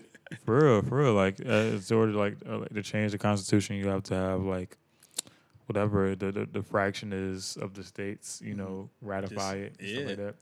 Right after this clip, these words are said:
Speaker 2: But, like, yo, it's like, yo, your, your organizations need to buy into this. If not, we're gonna dock your teams, we're gonna fine your teams, we're gonna, you know, not allow you to do this, that, and the third, uh, you know. And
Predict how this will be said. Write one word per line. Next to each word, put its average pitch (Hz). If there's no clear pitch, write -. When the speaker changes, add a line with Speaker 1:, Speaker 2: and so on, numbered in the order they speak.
Speaker 2:
But, 104
like, 92
yo, 104
it's 92
like, 95
yo, 95
your, 110
your 113
organizations 104
need 107
to 104
buy 98
into 101
this. 95
If 98
not, 101
we're 104
gonna 98
dock 104
your 104
teams, 104
we're 101
gonna 98
fine 104
your 104
teams, 104
we're 101
gonna, 92
you 104
know, 92
not 98
allow 95
you 95
to 95
do -
this, 101
that, 104
and 98
the -
third, 104
uh, 101
you 104
know. 95
And 92